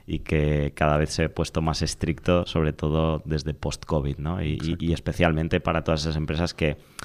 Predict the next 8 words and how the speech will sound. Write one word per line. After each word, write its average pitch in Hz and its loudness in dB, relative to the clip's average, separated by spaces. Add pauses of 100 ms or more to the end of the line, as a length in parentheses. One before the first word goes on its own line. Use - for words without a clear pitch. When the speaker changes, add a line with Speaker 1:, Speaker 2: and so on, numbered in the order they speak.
(200)
Speaker 1:
prometen 82 4
crecimientos 82 0
muy 82 2
rápidos, 87 2
pero 90 2
no, 85 2
no 90 2
serán 95 2